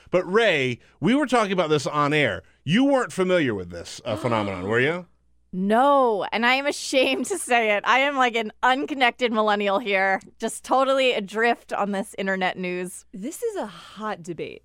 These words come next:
Speaker 1: Yeah,
Speaker 3: This is,
Speaker 1: talk to us
Speaker 3: so,
Speaker 1: about the debate
Speaker 3: so
Speaker 1: first.
Speaker 3: I have, I have written about religion. I have written about
Speaker 1: <laughs>
Speaker 3: Me Too.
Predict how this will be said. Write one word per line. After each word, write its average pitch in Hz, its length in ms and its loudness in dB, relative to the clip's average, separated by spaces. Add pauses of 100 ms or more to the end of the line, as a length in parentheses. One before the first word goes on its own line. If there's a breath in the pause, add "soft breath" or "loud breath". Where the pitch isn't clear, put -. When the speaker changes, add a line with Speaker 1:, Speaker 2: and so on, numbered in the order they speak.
Speaker 1:
Yeah, 202 180 4
Speaker 3:
This 311 140 -6
is, 349 100 -4
Speaker 1:
talk 247 200 0
to 294 80 2
us 262 80 0
Speaker 3:
so, 381 40 0
Speaker 1:
about 208 160 2
the 160 80 -4
debate 123 460 -2
Speaker 3:
so 117 140 0
Speaker 1:
first. 82 300 -6
Speaker 3:
I 330 140 -2
have, 381 360 -8 (200)
I 320 120 -4
have 359 200 -6
written 208 280 -8
about 156 320 -12
religion. 151 680 -16 (340)
I 185 120 -8
have 175 180 -8
written 175 240 -12
about 165 280 -10
Speaker 1:
<laughs> 165 100 -4
Speaker 3:
Me 214 380 -2
Too. 190 600 -2